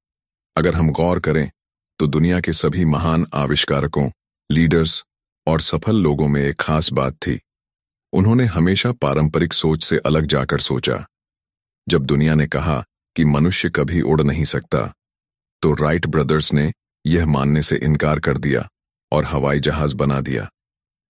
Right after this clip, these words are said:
जब लोगों ने सोचा कि मोबाइल से सिर्फ कॉल ही की जा सकती है, तो कुछ लोगों ने इसे बदलकर स्मार्टफोन बना दिया। इन सभी लोगों ने अपनी सीमाओं को तोड़ा,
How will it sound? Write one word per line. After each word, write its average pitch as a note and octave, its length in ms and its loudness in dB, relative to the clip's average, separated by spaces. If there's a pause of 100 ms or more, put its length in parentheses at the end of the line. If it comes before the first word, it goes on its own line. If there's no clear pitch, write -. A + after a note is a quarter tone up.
(200)
जब D#2 160 2
लोगों D2 260 2
ने D#2 100 2
सोचा C#2 460 -2 (400)
कि D#2+ 100 2
मोबाइल D2+ 480 2
से E2 140 -2
सिर्फ D#2 260 -2
कॉल D2 280 0
ही D#2+ 140 0
की D2+ 160 0
जा C#2 160 0
सकती - 340 -2
है, B1+ 200 -4 (760)
तो D#2+ 80 2
कुछ F2 240 0
लोगों D2+ 260 2
ने D#2 120 2
इसे C#2+ 240 0
बदलकर C#2+ 420 0
स्मार्टफोन D2 540 0
बना B1 200 -2
दिया। A#1+ 300 -6 (720)
इन F2 120 4
सभी D#2+ 280 0
लोगों E2+ 280 4
ने F2+ 80 2
अपनी E2+ 220 0
सीमाओं D2 420 2
को D#2 120 -2
तोड़ा, C#2+ 400 0